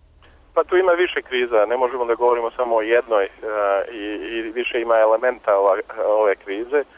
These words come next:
tako da jednostavno imamo, e, već duže vreme, e, jednu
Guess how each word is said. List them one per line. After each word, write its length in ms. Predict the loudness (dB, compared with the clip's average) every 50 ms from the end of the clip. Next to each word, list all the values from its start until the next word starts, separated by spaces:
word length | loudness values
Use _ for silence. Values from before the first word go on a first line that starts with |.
| -20 -20 -20 -20 _ _ _ _
tako 260 | -2 -2 0 -2 -2
da 80 | 0 2
jednostavno 560 | 0 2 0 0 -4 -2 -2 -2 0 0 0
imamo, 360 | 0 2 0 0 0 2 2 2 2
e, 60 | 0 0 2 2 4 4 2 0 -4 -12 -18 -20 -18 -16 -4 -2
već 200 | -2 -2 -2 -6 -6
duže 300 | -4 -4 0 0 0 0
vreme, 340 | 2 2 0 0 2 2 0
e, 120 | 0 0 -2 -6 -6 -4 0 0 0 2
jednu 380 | 0 -2 -2 -2 -8 -8 -10